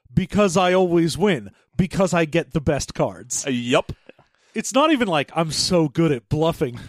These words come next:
Speaker 1: Every time we've seen someone play Sabacc in this, it's always like, "Ha ha, and I got the best hand you can get. That's me, the greatest player ever, who gets lucky."
Speaker 2: Uh, yeah, and it's gonna happen again here.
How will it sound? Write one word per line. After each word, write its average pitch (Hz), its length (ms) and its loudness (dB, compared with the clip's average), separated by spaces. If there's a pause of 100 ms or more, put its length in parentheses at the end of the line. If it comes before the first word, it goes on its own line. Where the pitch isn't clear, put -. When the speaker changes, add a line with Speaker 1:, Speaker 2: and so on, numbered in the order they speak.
(100)
Speaker 1:
Every 233 340 2
time 202 420 -2
we've 180 260 -2
seen 202 600 -4
someone 190 520 -2
play 170 240 -2
Sabacc 160 480 -4
in 185 100 -6
this, 208 220 -2 (260)
it's 170 140 -2
always 196 240 2
like, 160 280 -2 (140)
"Ha 220 200 0
ha, 233 380 2 (260)
and 202 180 0
I 208 100 2
got 214 240 -2
the 226 100 -2
best 220 260 0
hand 240 300 0
you 180 80 0
can 170 180 -2
get. 139 320 -4 (280)
That's 190 300 -2
me, 233 380 0 (340)
the 196 120 0
greatest 226 560 0
player 240 380 2
ever, 175 440 2 (220)
who 214 200 -2
gets 226 320 -2
lucky." 165 480 -2 (220)
Speaker 2:
Uh, 117 140 -12 (160)
yeah, 123 560 0
and 135 280 -4
it's 156 200 -6
gonna 156 200 -4
happen 160 300 -2
again 151 300 -4
here. 131 400 -2